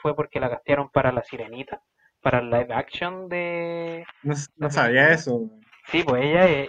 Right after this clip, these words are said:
Speaker 1: y, mm, que es, es la mayor de las dos, no me acuerdo cuál, cuál de las dos, pero, mm, pero en el fondo, claro, como que la castearon para eso y, y, y, y surgió la polémica de qué, por qué La Sirenita es negra, qué sé yo,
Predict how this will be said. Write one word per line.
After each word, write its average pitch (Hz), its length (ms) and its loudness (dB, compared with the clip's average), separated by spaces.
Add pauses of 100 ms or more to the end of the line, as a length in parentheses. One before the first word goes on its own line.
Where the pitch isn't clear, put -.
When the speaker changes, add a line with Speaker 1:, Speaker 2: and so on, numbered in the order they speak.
Speaker 1:
y, 135 560 -4
mm, 120 580 -14 (760)
que 139 280 -8
es, 160 220 0
es 175 120 -2
la 185 140 6
mayor 160 320 2
de 190 100 0
las 190 160 6
dos, 151 160 2
no 135 120 -4
me 131 40 0
acuerdo 147 280 -2
cuál, 156 160 -2 (380)
cuál 151 180 -6
de 156 80 -8
las 151 140 -8
dos, 123 180 -14
pero, 127 500 -2
mm, 120 420 -20 (600)
pero 127 160 -4
en 127 60 -2
el 123 60 -8
fondo, 151 280 -2
claro, 135 300 2
como 117 160 -8
que 117 60 -6
la 117 100 -2
castearon 131 380 -6
para 127 260 2
eso 196 640 0
y, 135 60 -10 (560)
y, 117 960 -16 (440)
y, 123 120 -10
y 117 60 -10
surgió 151 320 -6
la 135 120 0
polémica 135 440 0
de 131 180 -4 (100)
qué, 190 400 2
por 160 240 -2
qué 180 160 -4
La 165 120 -2
Sirenita 160 520 -4
es - 140 -6
negra, 170 420 -4
qué 160 100 -10
sé 160 140 -16
yo, 175 160 -10